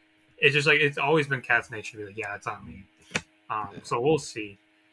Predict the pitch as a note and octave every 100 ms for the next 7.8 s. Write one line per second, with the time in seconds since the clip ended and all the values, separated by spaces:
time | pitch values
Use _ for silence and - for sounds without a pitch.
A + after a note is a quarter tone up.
0 | _ _ _ - A#2+ A2 - A2 G#2 A2
1 | C#3 C3 B2+ B2 A#2 A#2+ A#2+ A#2 A2 A2+
2 | - A2+ A2+ A2 - B2+ C3 C3 C3 B2+
3 | B2 A#2+ A#2 A2 A#2+ A2+ - _ _ _
4 | _ _ - A2+ - - A2+ G#2+ - A#2
5 | A#2 A#2 B2 _ _ _ _ C3+ A#2+ -
6 | B2 A2 G#2+ G2+ - A#2 G#2+ - A#2 A#2+
7 | - C3 B2 B2 B2 A#2+ A#2+